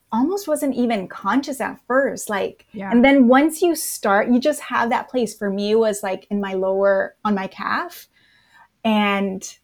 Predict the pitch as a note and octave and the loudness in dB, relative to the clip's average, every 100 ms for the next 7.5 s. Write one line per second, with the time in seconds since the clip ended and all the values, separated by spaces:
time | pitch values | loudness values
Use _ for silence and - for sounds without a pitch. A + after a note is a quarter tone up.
0 | _ _ _ - A#3 A3 G#3+ G#3+ - A3 | _ _ _ 4 4 6 0 -2 -2 2
1 | A3 A#3+ G#3+ G3 E3+ D#3 G3 G#3 G#3 - | 2 2 0 0 -2 0 4 4 2 -4
2 | F#3+ F#3+ - _ _ _ - G#3+ G3+ G#3 | -4 -6 -12 _ _ _ -6 -6 -2 -2
3 | G3 F#3+ - G3+ G3 G3+ G3+ G3 G#3+ G#3+ | -2 -4 -6 -4 -2 -2 -2 0 0 0
4 | G#3+ G3+ G3 - G#3+ G3 G3+ G3 G3 F#3+ | -2 -6 -6 -6 -4 -2 0 -2 -4 -8
5 | - G3+ - F#3+ G3 G3 G3 G3 F#3 - | -6 -6 -6 -8 -6 -8 -8 -10 -12 -6
6 | F#3+ F#3+ F#3 G3 - - G#3+ G#3 F#3+ F#3 | -6 -4 -8 -10 -10 -12 -4 -4 -2 0
7 | G3 G3 F#3 C4 - | 0 0 -2 -6 -10